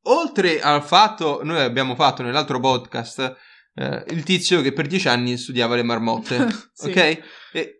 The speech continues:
Speaker 1: le marmotte, come ripetiamo, no? Questo
Speaker 2: Esatto.
Speaker 1: qua, ah, è stato scoperto che se la marmotta è sociale, campa di meno.
Speaker 2: Esatto.
Speaker 1: Perché rischia di essere svegliata quando è in letargo dagli
Speaker 2: Sì.
Speaker 1: altri, che si muovono, se gli danno calci, cose così. E una volta che si sveglia, eh, muore, perché, eh, muore.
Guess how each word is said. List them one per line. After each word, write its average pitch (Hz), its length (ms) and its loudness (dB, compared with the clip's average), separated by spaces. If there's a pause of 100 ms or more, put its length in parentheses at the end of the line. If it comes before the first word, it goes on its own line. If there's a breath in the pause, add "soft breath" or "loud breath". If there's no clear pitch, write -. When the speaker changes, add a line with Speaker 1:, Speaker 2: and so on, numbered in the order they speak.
(120)
Speaker 1:
le 170 140 2
marmotte, 156 720 4
come 135 380 -2
ripetiamo, 131 580 2
no? 185 220 0
Questo 147 300 -4
Speaker 2:
Esatto. 180 100 -4
Speaker 1:
qua, 147 220 4
ah, 170 180 6
è 165 80 4
stato 180 220 0
scoperto 170 380 0
che 151 120 -6
se 233 120 0
la 214 60 6
marmotta 165 480 0
è 135 120 -2
sociale, 131 640 -4 (200)
campa 175 300 2
di 143 80 -6
meno. 117 300 -6 (220)
Speaker 2:
Esatto. 170 300 -16
Speaker 1:
Perché 202 320 0
rischia 214 320 0
di 180 100 0
essere 180 240 0
svegliata 165 540 4
quando 135 200 -2
è 135 40 -2
in 131 80 -4
letargo 117 440 0
dagli 131 180 2
Speaker 2:
Sì. 123 40 0
Speaker 1:
altri, 135 480 -2
che 120 80 -2
si - 160 -10
muovono, 127 480 2
se 117 140 -4
gli 117 160 -6
danno 117 220 -4
calci, 139 440 4
cose 123 180 -4
così. 165 360 -4
E 202 80 -2
una 170 100 4
volta 156 220 4
che 151 80 -2
si 202 80 -2
sveglia, 139 520 -2
eh, - 260 -12
muore, 139 360 4
perché, - 300 -6
eh, - 160 -10
muore. 127 420 -6